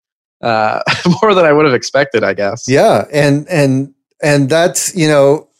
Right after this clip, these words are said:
Speaker 2: that's a good point. Uh, and, and you mentioned something like you, you, um, I, I don't remember in the context, what context you said it in, but you're, you're like, you know, "I wanna make sure that it's,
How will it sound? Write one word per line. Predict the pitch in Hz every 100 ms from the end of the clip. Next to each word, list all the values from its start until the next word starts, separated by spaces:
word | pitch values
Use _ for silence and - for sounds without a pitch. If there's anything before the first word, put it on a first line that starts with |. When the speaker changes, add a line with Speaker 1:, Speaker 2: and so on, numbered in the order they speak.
| _
Speaker 2:
that's | 160 151 180
a |
good | 160 -
point. | 185 170 139
Uh, | 156 151 - - -
and, | 151
and | 185 147
you | 143
mentioned | 160 165 165
something | 165 147 156
like | 135 127 113
you, | - 131
you, | 127 143 131 135 131 127 139
um, | 139 120 117 113 104 - _ _
I, | - 170 165
I |
don't | 147 151
remember | 131 139 131
in | 127
the |
context, | 120 139 131 120 - - - 139 - _
what | 120 123
context | 127 131 120 110
you | 110
said | - 143
it | 131
in, | 110 110
but | 113 123
you're, | 123 135
you're | 117 120
like, | 113 104 -
you | 127
know, | 117
"I | 117
wanna | 117 120 113 98 _ _ -
make | 120 -
sure | - 135
that | 123 113 117
it's, | 123 95 - -